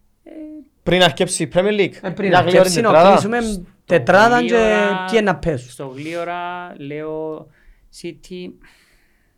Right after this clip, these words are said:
Speaker 1: Arsenal, Liverpool και United. Τέσσερις πρώτοι. Όχι με εκείνη τη σειρά είναι απαραίτητα, απλά
Speaker 3: Ναι, η
Speaker 1: να
Speaker 3: σειρά
Speaker 1: είναι
Speaker 3: είναι
Speaker 1: τέσσερις.
Speaker 3: μας.
Speaker 2: Σειρά είναι εγώ, σειρά.
Speaker 3: Πάμε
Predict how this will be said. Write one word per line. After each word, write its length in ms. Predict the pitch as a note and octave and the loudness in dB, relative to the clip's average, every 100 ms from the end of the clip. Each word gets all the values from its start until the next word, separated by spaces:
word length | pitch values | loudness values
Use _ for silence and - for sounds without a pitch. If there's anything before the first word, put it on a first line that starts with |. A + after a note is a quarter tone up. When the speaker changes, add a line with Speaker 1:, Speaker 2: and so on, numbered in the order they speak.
| _ _ _ - _ _ _ _ _ _ _ _ _ _ _ | _ _ _ -20 _ _ _ _ _ _ _ _ _ _ _
Speaker 1:
Arsenal, 540 | D3+ D3 - D#3+ D#3+ D#3+ _ - - _ _ _ _ - D3 | -16 -14 -14 -12 -14 -16 _ -20 -20 _ _ _ _ -18 -14
Liverpool 540 | D3 D3 _ E3 E3+ D3 _ _ | -12 -14 _ -18 -18 -20 _ _
και 160 | - A#2+ | -20 -18
United. 420 | A#2+ A2 A2+ _ _ _ _ | -16 -16 -16 _ _ _ _
Τέσσερις 640 | - B2 B2 - _ - - | -20 -18 -18 -20 _ -20 -20
πρώτοι. 300 | - G#3+ _ - - | -20 -20 _ -20 -14
Όχι 160 | B3 | -12
με 60 | G#3+ | -10
εκείνη 180 | E3+ D#3 | -12 -14
τη 80 | |
σειρά 260 | C#3+ D3 C3+ | -14 -14 -12
είναι 80 | C3 | -12
απαραίτητα, 380 | B2+ F#3+ A#3 G3+ | -12 -12 -12 -12
απλά 200 | - A3+ | -8 -4
Speaker 3:
Ναι, 60 | F#3+ | -4
η 40 | |
Speaker 1:
να 60 | F#3 | -2
Speaker 3:
σειρά 440 | D#3+ G3 F#3+ F#3 | 0 4 6 4
Speaker 1:
είναι 80 | E3+ | 2
Speaker 3:
είναι 80 | D#3 | 0
Speaker 1:
τέσσερις. 240 | C#3 B2 | -2 -6
Speaker 3:
μας. 160 | B2 - | -10 -16
Speaker 2:
Σειρά 320 | - C#3+ C3+ | -12 -6 -4
είναι 100 | C#3+ | -4
εγώ, 140 | B2 A#2 | -6 -8
σειρά. 240 | A#2+ B2+ | -8 -8
Speaker 3:
Πάμε 100 | B2+ | -6